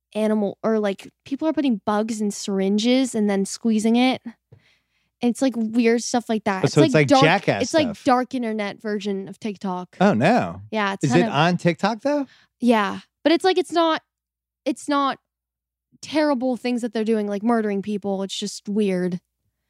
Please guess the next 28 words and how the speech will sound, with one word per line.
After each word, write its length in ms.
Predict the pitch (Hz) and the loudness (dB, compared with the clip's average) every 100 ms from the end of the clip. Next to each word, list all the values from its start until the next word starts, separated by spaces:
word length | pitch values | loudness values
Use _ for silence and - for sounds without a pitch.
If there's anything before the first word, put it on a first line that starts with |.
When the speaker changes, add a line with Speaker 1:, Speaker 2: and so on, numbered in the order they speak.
| _ _ - | _ _ 2
Speaker 1:
I'm 220 | 302 294 | 4 4
a 80 | 233 | 0
little 300 | 220 214 202 | -2 -4 -2
bit 160 | 196 | -4
on 160 | 185 185 | -4 -6
alt 240 | 190 185 | -10 -12
TikTok, 560 | - 202 - 180 180 - | -12 -12 -8 -8 -8 -10
and 120 | 220 | -6
I 120 | 214 | -4
can't 260 | 214 254 233 | -2 -2 -2
really 180 | 214 196 | -4 -6
Speaker 2:
It 20 | - | -2
Speaker 1:
explain 160 | - 185 | 0 2
Speaker 2:
sounds 240 | 156 202 | 2 2
Speaker 1:
it, 40 | 147 | 2
to 40 | |
Speaker 2:
like 60 | 185 | 4
Speaker 1:
be 60 | 135 | 4
Speaker 2:
Ben 60 | |
Speaker 1:
honest. 140 | 127 - | 2 2
Speaker 2:
Simmons 300 | 131 127 92 | 2 0 -2
would 100 | 90 | -4
like 180 | - - | -4 2
alt 80 | |
Speaker 1:
It 100 | 339 330 | 4 6
is. 220 | 311 214 | 4 2
Speaker 2:
TikTok. 120 | - | -2
Speaker 1:
It, 120 | 285 | -4